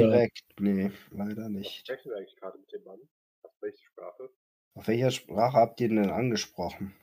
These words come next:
Speaker 1: Also, am flüssigsten ist er in Englisch.
Speaker 2: Okay.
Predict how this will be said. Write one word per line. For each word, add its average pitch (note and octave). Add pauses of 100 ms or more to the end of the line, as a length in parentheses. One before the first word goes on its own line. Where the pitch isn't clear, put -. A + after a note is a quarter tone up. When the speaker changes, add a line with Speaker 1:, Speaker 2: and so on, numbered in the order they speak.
(280)
Speaker 1:
Also, F#2 (580)
am G#2+
flüssigsten C#3
ist -
er B2+
in B2+
Englisch. A2+ (400)
Speaker 2:
Okay. E2